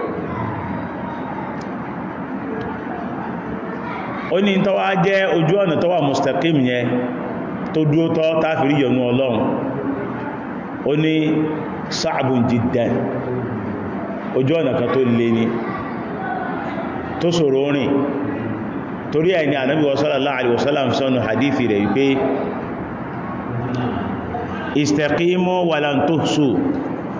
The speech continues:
wa'lamu anna khayra a'malikumus salah, wa la yuhafidu 'ala al-wudu'i illa mu'min." Òjíṣẹ́ Ọlọ́run nínú hadisi rẹ̀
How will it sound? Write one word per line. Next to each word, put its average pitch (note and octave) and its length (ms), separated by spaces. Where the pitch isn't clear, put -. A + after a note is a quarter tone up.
wa'lamu D3 640
anna D3+ 260
khayra D#3 360
a'malikumus C3+ 800
salah, C3 580
wa C3 160
la C#3+ 300
yuhafidu C3+ 760
'ala C#3 240
al-wudu'i B2+ 520
illa B2 300
mu'min." A2+ 420
Òjíṣẹ́ C3 340
Ọlọ́run F3+ 280
nínú E3 200
hadisi C3+ 440
rẹ̀ G#2+ 160